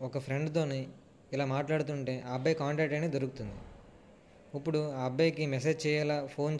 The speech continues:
చేయాలా, వద్దా అనే కన్ఫ్యూజన్లో ఈ అమ్మాయి ఉంటుంది. ఎందుకంటే ఫోర్ ఇయర్స్ అయిపోయింది కదా, ఇప్పుడు తను నన్ను గుర్తుపడతాడా, పట్టడా, లేదా ఎవరు నన్ను, ఎవరు నువ్వు అని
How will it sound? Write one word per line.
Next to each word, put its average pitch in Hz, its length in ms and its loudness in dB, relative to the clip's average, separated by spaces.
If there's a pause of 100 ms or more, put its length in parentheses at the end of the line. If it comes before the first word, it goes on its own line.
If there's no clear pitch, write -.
చేయాలా, 147 440 2
వద్దా 131 260 -2
అనే 147 140 -2
కన్ఫ్యూజన్లో 143 500 -2
ఈ 151 40 2
అమ్మాయి 139 240 0
ఉంటుంది. 113 280 -6 (420)
ఎందుకంటే 156 280 2
ఫోర్ 143 280 6
ఇయర్స్ 156 180 8
అయిపోయింది 143 340 4
కదా, 139 320 0 (340)
ఇప్పుడు 127 180 2
తను 131 180 6
నన్ను 131 180 6
గుర్తుపడతాడా, 135 680 6 (120)
పట్టడా, 131 420 2 (560)
లేదా 131 380 6 (760)
ఎవరు 139 240 10
నన్ను, 151 240 8
ఎవరు 131 320 6
నువ్వు 151 400 6
అని 143 300 4